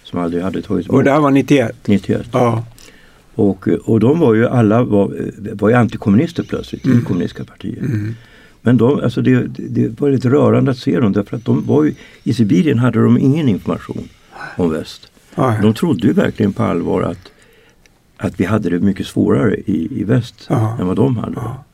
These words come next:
Speaker 1: Och det var ju inte så att de var korrupta på något sätt.
Speaker 2: Nej.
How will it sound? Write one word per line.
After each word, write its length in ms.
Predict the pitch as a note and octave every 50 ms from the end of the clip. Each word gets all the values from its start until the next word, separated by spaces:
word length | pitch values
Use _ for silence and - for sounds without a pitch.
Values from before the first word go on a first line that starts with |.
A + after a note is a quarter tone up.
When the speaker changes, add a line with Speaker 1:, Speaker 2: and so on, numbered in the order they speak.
| _ _ _ _ _ _ - -
Speaker 1:
Och 220 | - _ - G2
det 60 | F#2+ F#2+
var 140 | A#2+ C3+
ju 60 | B2 G#2+
inte 200 | G2 - C#3 C3
så 160 | F3 D#3+ C3+
att 80 | A2
de 140 | - A2 G2+
var 200 | F#2+ G2 G2 F2+ - - - - - - _ _ _
korrupta 600 | - - A2 G#2+ D#3 G3+ G3 - - - - -
på 160 | - - -
något 160 | - - -
sätt. 220 | - - - - _
Speaker 2:
Nej. 200 | D#3 C3 A2+